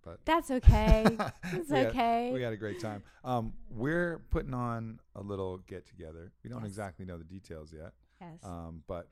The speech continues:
Speaker 1: for those of you who are interested in hanging with me and Christine for a
Speaker 2: Mm-hmm.
Speaker 1: weekend, um, definitely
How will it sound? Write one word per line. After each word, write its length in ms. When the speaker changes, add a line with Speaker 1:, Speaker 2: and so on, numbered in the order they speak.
Speaker 1:
for 100
those 300
of 80
you 180
who 100
are 60
interested 580
in 360
hanging 380
with 160
me 120
and 80
Christine 540
for 80
a 40
Speaker 2:
Mm-hmm. 60
Speaker 1:
weekend, 400
um, 320
definitely 640